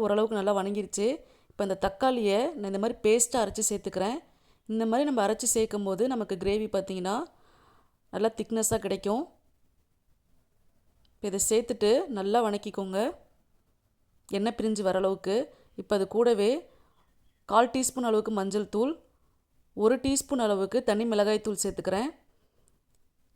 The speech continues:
இப்போ இந்த மிளகாய் தூள் சேர்த்துட்டு நல்லா கிளறி விட்டுக்கோங்க,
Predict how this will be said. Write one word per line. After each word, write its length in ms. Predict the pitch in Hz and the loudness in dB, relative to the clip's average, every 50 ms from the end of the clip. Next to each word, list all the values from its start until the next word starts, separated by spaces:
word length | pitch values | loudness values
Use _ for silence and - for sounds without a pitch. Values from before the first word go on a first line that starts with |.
| _ _ _ _ _ _ _ _ _ _ _ _ _ _ _ _ _ | _ _ _ _ _ _ _ _ _ _ _ _ _ _ _ _ _
இப்போ 140 | _ - 214 | _ -6 -4
இந்த 80 | 214 208 202 | -2 0 2
மிளகாய் 280 | 196 214 226 254 262 254 | 2 2 2 2 0 0
தூள் 180 | 247 220 - - | -2 -2 0 0
சேர்த்துட்டு 420 | 220 226 226 - 233 226 202 196 226 285 392 381 - - _ _ _ _ _ _ _ _ _ _ _ _ _ _ _ _ _ _ _ _ _ _ _ _ _ _ _ _ _ _ - 208 | 0 2 0 -2 -2 0 2 2 2 2 0 -4 -10 -20 _ _ _ _ _ _ _ _ _ _ _ _ _ _ _ _ _ _ _ _ _ _ _ _ _ _ _ _ _ _ -4 -2
நல்லா 240 | 214 226 226 214 233 285 339 339 - - | 0 2 4 4 4 2 0 -2 -6 -4
கிளறி 240 | 214 214 214 214 220 | -2 0 0 0 -2
விட்டுக்கோங்க, 420 | 220 - - - 196 196 185 185 | -4 -6 -6 -6 -6 -2 0 2